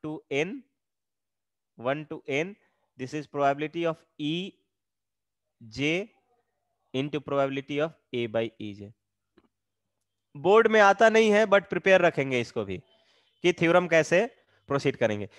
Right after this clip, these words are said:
क्लियर है क्या सभी को? सभी को write yes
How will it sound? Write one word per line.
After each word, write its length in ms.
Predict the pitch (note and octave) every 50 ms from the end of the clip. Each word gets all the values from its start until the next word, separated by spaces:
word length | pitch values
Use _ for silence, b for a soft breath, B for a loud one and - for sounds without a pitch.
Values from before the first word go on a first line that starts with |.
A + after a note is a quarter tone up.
| b b -
क्लियर 200 | F#3+ A3+ B3 B3
है 100 | B3+ B3
क्या 160 | B3 C#4+ B3
सभी 240 | - B3 A3+ A3 G#3+ E3+
को? 80 | D3+ A#2 G#2+ F2+ - _ _ _ _ - - - - - - - - _ _ _ _ _ _ _ _ _ _ _ _ _ _ _ _ _ _ _ _ _ _ _ _ _ _ _ _ _ _ _ _ _ _ D#5+ C5+ B B B B B B B B _ _ _ _ _ _ _ _ _ _ _ _ _ _ _ _ _ _ _ _ _ _ _ _ _ _ _ _ _ _ _ _ _ _ -
सभी 240 | E3+ E3+ F3+ A3
को 200 | G#3+ A3+ A3+ A#3 A#3+ G#3
write 240 | G3 G3+ A3 G#3
yes 220 | A#3 A#3 A#3+ A#3